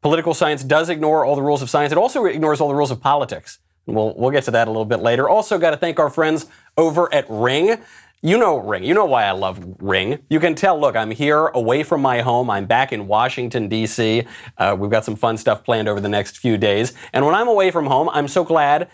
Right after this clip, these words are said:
that I can trust Ring. It makes neighborhoods safer, makes your home safer, lets you keep an eye on your home from anywhere, whether you're at the office, whether you're in the bedroom, whether you're all the way across the country in Washington, D C.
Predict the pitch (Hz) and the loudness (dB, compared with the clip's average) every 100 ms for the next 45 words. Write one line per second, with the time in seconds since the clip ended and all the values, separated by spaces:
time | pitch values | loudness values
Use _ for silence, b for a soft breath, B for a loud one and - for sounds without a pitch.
0 | b 151 151 156 170 - 151 - - - | b 0 2 0 -4 0 0 0 -12 -8
1 | 117 117 175 214 156 90 101 107 127 143 | -2 2 2 2 0 -4 -6 0 0 -2
2 | - 123 127 123 120 110 113 143 143 143 | -6 0 0 2 0 0 0 0 0 -4
3 | B - 113 113 110 151 160 175 147 120 | B -2 -2 0 0 2 2 0 2 -2
4 | 110 110 131 117 123 143 127 131 131 - | -2 -6 -4 0 0 0 2 2 0 -8
5 | _ 127 110 151 180 180 180 170 113 107 | _ -2 0 2 4 4 4 2 -2 -2
6 | 104 104 95 123 165 160 - 107 101 101 | -2 -2 2 2 2 -2 -4 -4 -2 -2
7 | 98 101 147 160 160 131 107 104 101 101 | -2 0 0 2 0 0 0 0 -2 -4
8 | B - 139 135 123 143 120 127 151 139 | B 0 2 2 0 0 -2 -2 -2 0
9 | 135 113 110 117 123 113 107 101 104 - | -2 2 2 0 -4 -4 -4 -4 -6 -2
10 | 135 143 | 0 0